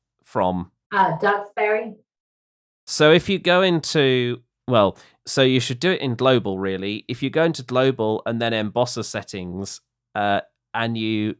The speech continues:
Speaker 1: change the left margin, they'll be, it, it, it'll be set to zero. But if you set it to something like two or three, that should fix the problem. You might subsequently,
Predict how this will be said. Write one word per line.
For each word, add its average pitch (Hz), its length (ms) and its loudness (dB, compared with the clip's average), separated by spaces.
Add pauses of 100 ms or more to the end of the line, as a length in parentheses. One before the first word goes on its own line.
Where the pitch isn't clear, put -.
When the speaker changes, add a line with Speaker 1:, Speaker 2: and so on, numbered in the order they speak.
Speaker 1:
change 143 580 -4
the 117 340 0
left 135 520 -4
margin, 120 720 -2 (240)
they'll 117 160 4
be, 120 180 -6 (200)
it, 135 180 2
it, - 220 -6
it'll 123 240 -2
be 120 100 -4
set 127 260 0
to 123 100 -6
zero. 127 340 2
But 127 140 -4
if 135 100 -4
you 143 60 2
set 170 240 2
it 143 80 -10
to - 60 -12
something 147 240 0
like 123 200 0
two 160 280 -2
or 113 120 0
three, 117 640 -4 (440)
that 156 340 4
should 175 540 0 (120)
fix - 360 -6
the 117 100 -8
problem. 101 560 -2 (280)
You 120 160 2
might 139 360 2
subsequently, 113 1000 -4